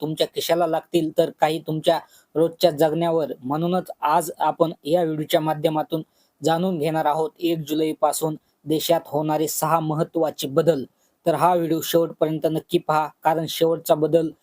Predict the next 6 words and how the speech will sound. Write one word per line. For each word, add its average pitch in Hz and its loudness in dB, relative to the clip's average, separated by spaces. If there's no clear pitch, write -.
तुमच्या 165 2
घराच्या 156 0
बजेटवरती 160 0
मोठा 165 0
परिणाम 165 0
देखील 165 -2